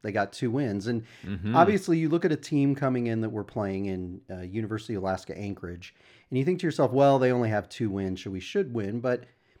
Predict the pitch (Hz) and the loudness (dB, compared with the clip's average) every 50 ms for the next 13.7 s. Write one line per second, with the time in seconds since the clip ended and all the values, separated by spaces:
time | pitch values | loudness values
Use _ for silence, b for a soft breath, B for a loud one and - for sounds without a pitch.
0 | _ _ - 185 190 - - 202 226 233 190 202 196 185 160 143 175 196 196 180 | _ _ -2 -2 0 0 2 4 4 4 6 6 6 4 4 4 2 2 4 2
1 | 117 98 92 90 87 107 95 92 90 92 90 - - 95 87 85 - - 131 139 | 0 0 -2 -4 -4 -4 -4 -4 -6 -10 -12 -10 -8 -8 -8 -8 -6 -2 -2 0
2 | 156 156 - 180 180 202 208 196 202 196 185 170 185 180 185 185 180 170 175 - | 0 0 0 0 2 2 2 4 4 2 4 4 2 2 2 2 0 -2 -4 -4
3 | - 180 175 175 170 151 156 170 185 170 135 117 113 117 120 117 117 113 113 - | -2 -2 0 0 0 0 0 0 0 0 0 0 0 0 -2 -2 -4 -4 -6 -6
4 | 147 147 143 143 135 139 - - 123 120 135 135 - 120 117 117 117 113 117 117 | -4 -4 -2 -2 -4 -4 -4 -2 -2 0 -2 -2 -2 0 0 0 0 0 0 0
5 | 117 110 110 113 110 113 117 117 123 135 143 151 165 160 - - _ _ - _ | 0 0 -2 0 0 0 0 0 0 0 -2 -2 -4 -6 -8 -18 _ _ -20 _
6 | _ _ _ _ _ _ _ _ _ _ _ _ _ _ _ _ - - 113 107 | _ _ _ _ _ _ _ _ _ _ _ _ _ _ _ _ -10 -6 -2 2
7 | 123 127 135 127 - 151 160 165 127 98 92 - - - - 131 139 156 165 165 | 4 4 4 2 2 2 2 2 2 0 -2 -6 -10 -12 -6 0 2 4 4 4
8 | 170 170 170 170 185 185 - 196 202 220 226 208 _ _ - 101 98 101 110 110 | 4 4 2 2 0 0 0 -2 -2 -2 -4 -8 _ _ -12 -10 -8 -6 -8 -8
9 | - 135 143 143 120 87 85 82 82 - - 73 76 85 - - - 98 107 110 | -6 -6 -6 -6 -6 -6 -8 -8 -10 -12 -16 -18 -18 -18 -16 -12 -8 -8 -6 -6
10 | 90 76 73 78 80 80 76 87 85 - - - - _ _ - 104 90 - 123 | -6 -8 -10 -12 -14 -18 -18 -20 -20 -20 -20 -20 -20 _ _ -14 -12 -6 -2 -2
11 | 120 120 120 107 101 - - 90 - 131 139 135 110 101 90 - 90 82 - - | -2 -2 -2 -4 -6 -6 -10 -6 0 0 0 2 2 -2 -4 -4 -8 -12 -12 -10
12 | 80 - - 117 110 98 92 - - - _ - - 107 110 117 117 _ _ _ | -10 -8 -8 -8 -6 -6 -8 -10 -10 -18 _ -12 -8 -6 -6 -6 -6 _ _ _
13 | _ - - _ _ _ _ 85 85 98 101 90 82 82 | _ -20 -20 _ _ _ _ -10 -8 -6 -6 -6 -8 -10